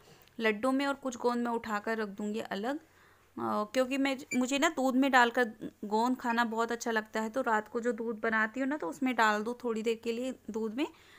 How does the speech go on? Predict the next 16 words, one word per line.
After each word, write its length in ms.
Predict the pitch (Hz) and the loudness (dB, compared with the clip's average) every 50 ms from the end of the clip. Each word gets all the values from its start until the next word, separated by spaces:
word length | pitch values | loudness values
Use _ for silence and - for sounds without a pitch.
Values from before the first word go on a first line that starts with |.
| - _ _ - | -20 _ _ -2
तो 60 | 233 | -2
इसका 260 | 233 226 226 - 240 233 | -2 -2 -2 -2 -4 -2
टेस्ट 320 | 226 240 233 240 233 - | 0 0 0 0 -2 -4
और 200 | - 214 214 214 226 | -4 0 0 0 2
भी 80 | 247 | 0
अच्छा 240 | 247 247 - 254 226 | -2 -2 -2 -2 -2
आता 200 | 214 214 - 220 | -2 -2 -2 -2
है 180 | 214 214 220 - | -2 -2 -2 -4
और 280 | - 233 220 214 220 - - - - _ _ - - | -2 -2 -2 -2 -4 -8 -12 -18 -20 _ _ 0 6
फ़ायदा 320 | 247 233 220 208 220 240 | 8 8 8 8 6 4
भी 100 | 247 269 - | 2 2 2
करता 280 | - 233 220 - 226 | 0 0 0 0 0
है 100 | 214 214 220 | 2 2 2
ये 80 | 226 220 | 0 0
बहुत 320 | 214 220 220 220 247 247 | -2 -2 -2 -2 -2 -2
ज़्यादा, 300 | - 233 214 220 269 339 | -2 -2 -2 0 -2 -4